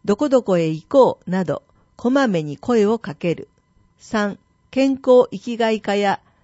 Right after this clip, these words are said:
地域包括支援センターに相談する。地域のサロンについて、地域にはサロンと呼ばれる集いの場があり、生き生き百歳体操や健康づくりに関する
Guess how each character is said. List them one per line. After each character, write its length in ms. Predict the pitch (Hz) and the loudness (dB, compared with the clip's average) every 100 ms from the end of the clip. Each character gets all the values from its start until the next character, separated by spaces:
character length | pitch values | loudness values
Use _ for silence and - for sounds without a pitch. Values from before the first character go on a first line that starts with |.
| _ - | _ -6
地 220 | 285 254 | -2 -2
域 260 | - 160 | -4 -6
包 240 | 156 247 262 | -2 4 4
括 200 | 262 254 - | 2 -6 -10
支 220 | - 226 | -6 -2
援 160 | 254 | -2
セ 220 | 254 269 247 | 0 -2 -2
ン 80 | |
タ 220 | 226 165 156 | -2 -4 -2
ー 40 | |
に 180 | 170 208 | -4 -6
相 300 | - 185 180 | -8 -4 -2
談 240 | 170 160 160 | -2 -4 -8
す 200 | - 151 | -10 -10
る。 200 | 151 - _ _ _ _ _ _ _ | -10 -12 _ _ _ _ _ _ _
地 220 | - 302 | -4 -2
域 180 | 277 220 | 0 -2
の 140 | 170 175 | -4 -4
サ 180 | 262 | -2
ロ 140 | 247 208 | -2 -2
ン 100 | 160 | -4
に 160 | 143 | -8
つ 140 | 139 202 | -6 -6
い 120 | 147 | -6
て、 300 | - - - _ _ _ _ _ _ | -8 -14 -14 _ _ _ _ _ _
地 200 | - 277 | -6 -2
域 200 | 254 - | -2 -4
に 160 | 185 170 | -4 -4
は 220 | 147 131 - _ _ | -4 -8 -14 _ _
サ 200 | - 285 | -6 0
ロ 140 | 262 | 0
ン 100 | 202 | -2
と 140 | - | -2
呼 160 | 151 156 | -2 0
ば 140 | 190 | 0
れ 120 | 190 185 | 0 0
る 160 | 190 - | -2 -4
集 340 | 185 208 233 | -2 0 2
い 60 | 226 | 0
の 100 | 226 | -2
場 160 | 214 | -2
が 220 | 170 156 | -4 -6
あ 40 | 143 | -6
り、 200 | 139 - _ _ _ - | -8 -12 _ _ _ -10
生 100 | 190 | -6
き 240 | - 269 | 0 0
生 220 | 262 254 | 0 -4
き 0 | |
百 320 | 240 220 - 233 | -6 -6 -10 -4
歳 260 | 269 262 | -2 -2
体 260 | 254 254 208 | -2 -2 -2
操 300 | - 165 151 | -2 -2 0
や 260 | 147 127 - _ _ _ | -4 -8 -10 _ _ _
健 220 | - 269 | 0 0
康 340 | 277 - 262 254 | 0 0 2 2
づ 140 | 240 | -2
く 120 | 240 | -4
り 140 | 202 151 | -2 -2
に 140 | 147 | -6
関 260 | - 190 196 | -6 -4 -4
す 180 | - 185 | -4 -4
る 140 | - | -4